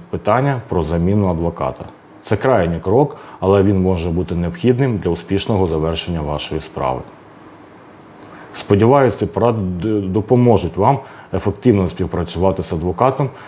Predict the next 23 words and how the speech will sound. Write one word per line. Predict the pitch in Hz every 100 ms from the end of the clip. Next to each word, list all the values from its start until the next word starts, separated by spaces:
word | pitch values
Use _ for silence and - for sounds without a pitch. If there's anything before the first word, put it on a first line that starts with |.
| - -
та | 95
успішно | 87 - 117 - 90
вирішувати | 78 85 82 85 80 76
ваші | 71 71 73
справи. | - - 64 64 - - - - - - - - - -
Дякую, | 95 127 123 95 87
що | - 87
були | 90 90
з | 82
нами | 127 139 107
протягом | 104 95 87 85
усієї | 87 - 95 92 82
серії | 80 87 82 80
відео | 87 120 131 139 135 - - -
про | 82
вибір | 92 87 82
адвоката. | 78 80 78 64 - - - - - - -
Підписуйтесь | 104 - 127 101 92 82 92
на |
наш | 85 80
канал, | - 90 110 143 - -
ставте | - 92 - 82
вподобайки | - 82 80 104 123 -